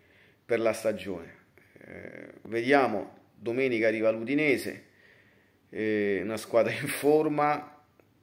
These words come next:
una squadra, eh, prima in classifica, che vola sulle ali dell'entusiasmo, che sta bene fisicamente più di noi, che ha comunque qualità,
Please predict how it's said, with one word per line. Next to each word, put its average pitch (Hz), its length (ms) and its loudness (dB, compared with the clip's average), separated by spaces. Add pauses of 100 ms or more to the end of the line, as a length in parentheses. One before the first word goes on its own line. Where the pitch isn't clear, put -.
(600)
una 107 220 -6
squadra, 110 840 4 (640)
eh, 87 360 -8 (300)
prima 131 260 0
in 120 80 -2
classifica, 147 720 2
che 117 100 0
vola 117 260 0
sulle 117 240 0
ali 117 140 4
dell'entusiasmo, 120 840 0
che 117 80 -4
sta 110 180 -2
bene 113 300 -2
fisicamente 110 680 -6
più 113 200 -10
di 113 120 -6
noi, 156 500 -4 (140)
che 123 100 0
ha 117 120 4
comunque 120 420 -4
qualità, 117 720 2